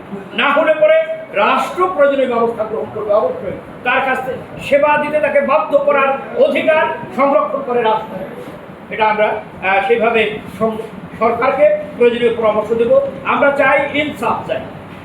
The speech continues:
রাষ্ট্রের কর্মকর্তারা মূলত সেবক, তারা আমাদের প্রভু নন। ডেপুটি কমিশনার,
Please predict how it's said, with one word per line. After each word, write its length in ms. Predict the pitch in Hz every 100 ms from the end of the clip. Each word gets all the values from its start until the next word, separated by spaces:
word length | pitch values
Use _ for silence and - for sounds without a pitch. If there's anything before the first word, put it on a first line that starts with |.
| - - - - - - - -
রাষ্ট্রের 480 | 170 240 240 - - -
কর্মকর্তারা 800 | 269 277 302 - 269 - 302
মূলত 380 | 294 240 277 302
সেবক, 520 | 277 254 269 262 - - - - - - - - - - -
তারা 180 | 233 294
আমাদের 340 | 277 294 311 294
প্রভু 380 | 269 277 320
নন। 240 | 302 294 240 - - - - - - - - - - - - - - - -
ডেপুটি 260 | 233 277 302
কমিশনার, 560 | 277 285 285 311 269